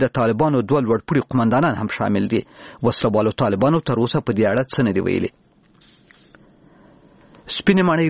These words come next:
د امریکا د استازو جرګې د مشرې تور رد کړ. نانسي پلوسي تور پورې کړی دی چې ولسمشر ډانلډ ټرمپ جګړه ځپلي افغانستان ته د کانګرس د پلاوي سفر افشا کړی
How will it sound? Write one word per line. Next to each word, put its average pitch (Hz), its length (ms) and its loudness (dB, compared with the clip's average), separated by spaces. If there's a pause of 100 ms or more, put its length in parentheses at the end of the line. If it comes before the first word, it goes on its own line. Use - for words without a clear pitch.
د 135 40 0 (240)
امریکا 127 340 0 (100)
د - 20 2 (100)
استازو 131 440 -2
جرګې 117 320 0
د 113 40 0 (120)
مشرې 147 320 2 (240)
تور 131 200 2 (100)
رد 92 160 -2 (100)
کړ. 120 100 0 (520)
نانسي 110 240 2 (100)
پلوسي 151 320 2 (100)
تور 185 200 2
پورې 160 220 0
کړی 151 220 2
دی 151 80 2 (320)
چې - 120 0
ولسمشر 131 580 0
ډانلډ 113 320 0
ټرمپ 165 300 0
جګړه 120 420 0
ځپلي 180 300 0
افغانستان 120 560 -2
ته 180 120 0
د - 120 -4
کانګرس 120 320 2
د - 160 -2
پلاوي 110 300 0
سفر 127 260 -2 (140)
افشا 151 300 0
کړی 101 180 0